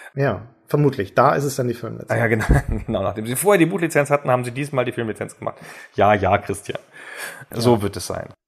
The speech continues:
Speaker 1: Ja.
Speaker 2: Aber was ich dafür nicht gespielt habe, ist das Emperor danach. Hast du das eigentlich noch gespielt?
Speaker 1: Nee, das habe ich auch nicht gespielt. Aus irgendeinem Grund, obwohl ich die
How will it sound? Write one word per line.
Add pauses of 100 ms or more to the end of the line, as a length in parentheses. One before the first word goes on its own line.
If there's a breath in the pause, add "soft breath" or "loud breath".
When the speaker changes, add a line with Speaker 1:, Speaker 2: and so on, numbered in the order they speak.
(200)
Speaker 1:
Ja. (600 soft breath)
Speaker 2:
Aber
was
ich
dafür
nicht
gespielt
habe,
ist
das
Emperor
danach.
Hast
du
das
eigentlich
noch
gespielt? (380)
Speaker 1:
Nee,
das
habe
ich
auch
nicht
gespielt.
Aus
irgendeinem
Grund,
obwohl
ich
die